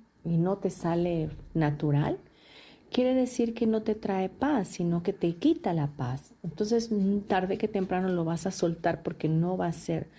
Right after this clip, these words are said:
lo que realmente tú anhelas para tu vida. Así que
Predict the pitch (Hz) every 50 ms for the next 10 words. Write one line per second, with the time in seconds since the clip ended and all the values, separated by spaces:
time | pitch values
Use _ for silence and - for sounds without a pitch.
0 | - - - - - - - - 180 180 175 - 180 170 170 170 165 165 165 165
1 | 160 151 147 147 151 151 - - 175 156 151 151 151 156 165 175 185 196 185 160
2 | 147 143 143 147 - - 143 147 143 - - - 170 185 220 254 254 214 170 143
3 | 143 - - - - - - - - - - - - 208 - - 226 - - 214
4 | 196 190